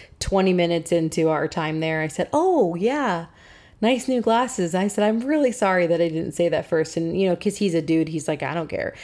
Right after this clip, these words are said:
And I'm like, "Yeah, but if that would have been me, I would have crucified you for not saying it the first thing out of your mouth." And I, and I know I would have. I would have just been, uh, annoyed that you didn't notice. But,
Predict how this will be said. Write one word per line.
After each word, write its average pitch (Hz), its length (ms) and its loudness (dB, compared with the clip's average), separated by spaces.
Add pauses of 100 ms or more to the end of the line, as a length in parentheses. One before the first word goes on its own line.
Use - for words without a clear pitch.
(260)
And 185 100 2
I'm 196 100 4
like, 190 220 0
"Yeah, 240 460 4
but 226 120 4
if 233 140 2
that 254 180 4
would 220 100 4
have 196 100 0
been 180 160 4
me, 185 160 2
I 185 80 4
would 196 160 4
have 165 160 -2
crucified 156 760 0
you 151 140 0
for 165 180 0
not 156 300 0
saying 156 300 -2
it 151 160 -6
the 160 100 0
first 160 400 0
thing 151 180 -2
out 147 140 -2
of 151 60 0
your 147 120 -2
mouth." 147 320 -4 (720)
And 196 220 4
I, - 60 -2
and 175 200 2
I 175 80 2
know 196 200 4
I 175 80 4
would 165 180 4
have. - 400 -4 (540)
I 170 60 4
would 165 160 4
have 156 160 2
just 151 280 -2
been, 151 400 -4 (140)
uh, 165 160 0
annoyed 165 400 2
that 160 100 0
you 160 100 -2
didn't 151 200 -4
notice. - 360 -4
But, - 240 -2